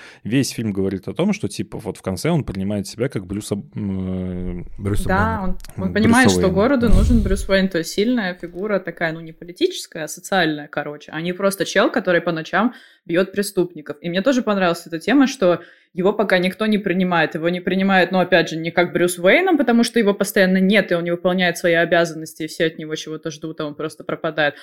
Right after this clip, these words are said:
Speaker 3: Но и как Бэтмен его тоже никто не принимает, особенно там ни полицейские, ни даже люди, которых он там, типа, спасает, потому что кажется, что он просто какой-то панк в костюме летучей мыши. И, типа, ну, это прикольно увидеть именно вот этот момент, потому что он очень логичный на самом деле, когда просто появляется челик в костюме,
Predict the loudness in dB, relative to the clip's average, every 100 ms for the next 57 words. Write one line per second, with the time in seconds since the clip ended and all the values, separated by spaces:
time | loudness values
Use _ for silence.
0 | -6 0 2 2 4 4 6 4 2 0
1 | 0 0 0 -2 -2 -4 -2 -4 -4 0
2 | 2 4 2 0 0 -2 -4 -6 -10 -12
3 | 0 4 6 6 6 4 4 2 4 4
4 | 4 4 4 2 2 0 2 4 4 0
5 | -4 -4 -4 -6 -6 -4 2 4 2 -2
6 | -6 -4 0 0 -2 -6 -8 -6 -8 -4
7 | -2 -2 2 2 2 -2 -2 0 -2 -2
8 | -4 -6 -4 -2 -2 -6 -8 -20 _ -10
9 | -2 4 4 4 2 0 -2 -2 2 2
10 | 2 -2 0 2 4 4 0 -2 -2 -2
11 | 0 -6 -4 -4 -2 0 0 2 2 2
12 | 0 2 0 -2 -8 -8 -2 0 0 0
13 | -2 -2 0 0 0 -4 -6 -8 -6 -6
14 | 0 2 2 0 0 2 2 2 0 2
15 | 4 4 4 -2 2 4 4 2 -4 0
16 | 4 4